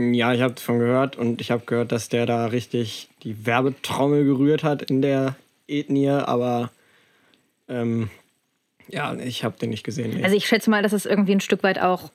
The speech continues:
Speaker 2: normal ist. Also ich glaube,
Speaker 1: Ja,
Speaker 2: als ob
Speaker 1: vermutlich,
Speaker 2: die,
Speaker 1: ja.
Speaker 2: die haben so viel Geld für Wahlkampf, dass sie investieren, da jetzt mal irgendwie so einen dämlichen Song zusammenschustern
Speaker 1: Ach, war
Speaker 2: zu
Speaker 1: es ein
Speaker 2: lassen und
Speaker 1: Song?
Speaker 2: abzudrehen. Es war ein Song.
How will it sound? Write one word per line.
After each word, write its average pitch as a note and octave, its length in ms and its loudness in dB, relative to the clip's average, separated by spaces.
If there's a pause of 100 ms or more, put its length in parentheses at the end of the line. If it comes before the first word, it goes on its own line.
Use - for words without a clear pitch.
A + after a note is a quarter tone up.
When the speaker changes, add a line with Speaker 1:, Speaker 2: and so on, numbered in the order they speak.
(140)
Speaker 2:
normal F3 480 2
ist. B3+ 340 0 (120)
Also F3 220 -2
ich F3 100 -6
glaube, F3+ 580 2
Speaker 1:
Ja, A#2 200 2
Speaker 2:
als B2 80 0
ob G3+ 80 2
Speaker 1:
vermutlich, G#3 280 2
Speaker 2:
die, G3+ 360 6
Speaker 1:
ja. D3+ 60 -6 (380)
Speaker 2:
die G3 160 -2
haben G3 140 2
so G#3 120 2
viel G3+ 300 0
Geld G3+ 300 2
für F#3+ 520 2
Wahlkampf, G#3+ 540 2
dass G#3 160 0
sie G#3 80 2
investieren, G3+ 840 2
da F#3 100 4
jetzt F#3+ 180 0
mal F#3 140 2
irgendwie F#3 260 2
so F3+ 80 0
einen F3+ 100 2
dämlichen F#3 380 2
Song G3 480 2 (600)
zusammenschustern G3 760 2
Speaker 1:
Ach, G3 40 4
war C3 80 4
Speaker 2:
zu C3 60 4
Speaker 1:
es - 60 4
ein F#3+ 60 4
Speaker 2:
lassen F#3+ 180 0
und D3+ 100 2
Speaker 1:
Song? D#3+ 60 2
Speaker 2:
abzudrehen. G3 560 0
Es - 120 -16
war D#3+ 80 -8
ein E3 100 -8
Song. - 200 -6